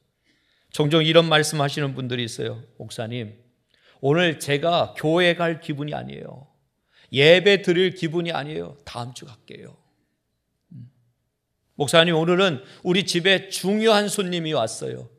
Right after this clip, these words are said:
다음 주에 갈게요." 여러분은 예배의 자리에 나올 때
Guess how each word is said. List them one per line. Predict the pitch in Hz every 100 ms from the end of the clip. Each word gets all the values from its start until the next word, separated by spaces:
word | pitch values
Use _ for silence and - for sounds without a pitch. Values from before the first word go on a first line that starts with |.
| _ _ _ _
다음 | - 107 107
주에 | - 101
갈게요." | - 110 _ - - _ _ _ _ _ _ _ _ _ _ _ _ _ _ _ _ _ _ _ _
여러분은 | 123 120 117 120 123 110 -
예배의 | 139 139 151 156
자리에 | 151 139 139
나올 | 139 120 120
때 | 120 135 123